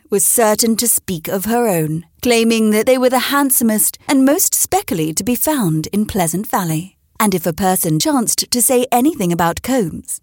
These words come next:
Henrietta never failed to announce that hers was the reddest and most beautiful in the whole world. Nobody could ever find out how she knew that. She had never been off the farm,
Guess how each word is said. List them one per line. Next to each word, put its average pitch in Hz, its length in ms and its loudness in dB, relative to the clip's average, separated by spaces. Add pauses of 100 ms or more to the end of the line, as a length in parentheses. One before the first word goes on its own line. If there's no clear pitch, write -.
Henrietta 190 840 0 (100)
never 190 400 2
failed 220 380 0
to 254 120 -2
announce 226 600 0
that 233 260 2
hers 262 400 2
was 254 220 -2
the 311 100 0
reddest 202 600 0
and 233 260 4
most 262 360 0
beautiful 247 760 -2
in 170 120 -2
the 160 100 -2 (140)
whole 208 320 -2
world. 180 600 -4 (1000)
Nobody 277 560 2
could 190 260 0
ever 208 240 2
find 185 320 0
out 247 320 -4
how 165 140 -4
she 165 200 -2
knew 196 200 0
that. - 400 -14 (240)
She 254 220 0
had 240 180 0
never 233 320 2
been 170 300 -4
off 196 180 -4
the 214 100 -6
farm, - 420 -4